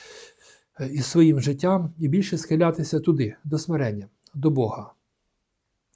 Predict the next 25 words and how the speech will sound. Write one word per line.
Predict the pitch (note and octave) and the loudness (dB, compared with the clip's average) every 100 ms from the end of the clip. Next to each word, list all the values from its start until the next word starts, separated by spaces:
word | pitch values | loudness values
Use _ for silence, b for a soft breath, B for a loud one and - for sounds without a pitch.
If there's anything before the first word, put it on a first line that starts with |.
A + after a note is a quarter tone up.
| - - | -12 -6
І | C3+ | -4
все | C#3 - G3 | -4 -4 -2
буде | F3+ D#3+ | 0 0
добренько, | D3 C3+ B2 A#2+ | -2 -2 -4 -6
Господь | B2 C#3 - D#3 | -10 -6 -2 0
допоможе | C3 C3 C#3+ F3+ E3+ | 0 -2 -2 -2 -2
нам, | D3 C3+ | -4 -4
Господь, | C3+ C3 - C#3+ C#3 - | -6 -8 -6 -4 -4 -6
е, | B2+ C3 | -12 -10
підтримає. | - C3+ D3 G3 F3+ D3 C3+ C3+ _ _ - | -8 -2 2 4 2 0 -4 -6 _ _ -6
Все | G#3 G3+ | -4 2
так, | A3 G#3 | 2 2
ну, | G3 C#3 | -2 -2
непросто, | D3 D#3+ F#3+ C#4+ D4+ - D3 | -2 0 0 2 0 0 -2
так | E3 F3 | 0 4
не | G#3+ | 4
може | C4+ D#3+ | 4 2
бути, | D3+ C3 C3+ | 0 0 -4
що | - | -4
отак | C#3+ C3 - | -4 -4 0
тумблер | - G3 C#3 B2+ | 4 6 6 4
собі | - D#3+ D3 B2+ B B B | 2 0 0 -2 B B B
якийсь | D3+ - C3+ | 0 0 -2
там | C#3 A#2+ - | -2 -6 0
перемкнув, | D3 D#3 E3 E3 D#4 E4+ D#4+ | 4 4 4 4 4 4 2